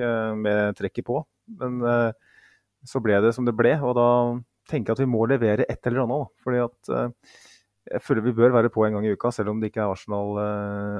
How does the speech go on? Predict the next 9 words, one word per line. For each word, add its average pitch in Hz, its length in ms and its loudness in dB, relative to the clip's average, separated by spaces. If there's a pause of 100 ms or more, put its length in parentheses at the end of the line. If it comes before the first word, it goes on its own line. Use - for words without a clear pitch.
Arsenal-matcher, 107 640 -6
og, 117 200 -2 (120)
um, 110 60 -6 (480)
det 113 100 -4
har 190 140 2
jo 160 80 -2
skjedd 127 260 -2
en 135 160 -4
del, 143 300 0